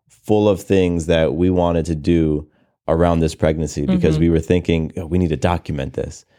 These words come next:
Speaker 1: We thought about having a documentary. We thought about, you know, podcast content, all this sort of stuff. And I'm, I am very happy that we ended up not pursuing any of it,
Speaker 2: Mm-hmm.
Speaker 1: because if we had,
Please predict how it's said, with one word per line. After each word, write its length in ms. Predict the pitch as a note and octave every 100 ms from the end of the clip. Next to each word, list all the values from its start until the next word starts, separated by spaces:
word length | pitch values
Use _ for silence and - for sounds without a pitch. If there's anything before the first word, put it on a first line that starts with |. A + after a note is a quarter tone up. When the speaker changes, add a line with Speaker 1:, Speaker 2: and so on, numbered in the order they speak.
| _ _ _
Speaker 1:
We 140 | A2
thought 260 | A#2 F#2+ D#2
about 220 | D2+ D#2
having 280 | E2 D#2 C#2
a 60 |
documentary. 840 | C2+ E2 D#2+ E2+ G#2+ A#2 G#2+ G#2 G2+
We 140 | F#2+
thought 220 | G2 F2 D#2
about, 340 | D2+ D2+ C#2+ - _ _ _ _ -
you 100 | C#2
know, 120 | B1 - -
podcast 640 | A#2 A#2 A2 B2 A2 -
content, 420 | A2+ G#2+ G#2+ G#2
all 260 | - C#3 C3+
this 160 | A2 -
sort 160 | F#2+
of 60 | E2+
stuff. 360 | - D#2+ D#2+ D#2+
And 300 | D#2 D#2 - _ _ _ _ _ _ _ _ _ _ _
I'm, 400 | F#2+ G2 F#2 F2 -
I 140 | G2+ G2
am 220 | G#2+ G#2
very 260 | F2+ F#2 F2
happy 440 | E2+ E2 - E2
that 420 | D2+ D#2 D2+ - _ _ _ _
we 180 | D#2+ F2+
ended 240 | E2+ E2 E2
up 260 | D#2+ - _ _ _ _ _ _ _
not 340 | - E2 E2 D#2+
pursuing 420 | D#2+ - D2+ D2
any 220 | D2 D2+
of 160 | C#2+ C#2
it, 240 | C#2+ C2 _
Speaker 2:
Mm-hmm. 80 | E2+
Speaker 1:
because 480 | E2 D#2+ D2 C#2 -
if 200 | E2 D#2+
we 120 | E2
had, 480 | D#2 A2 G2+ D2+ D2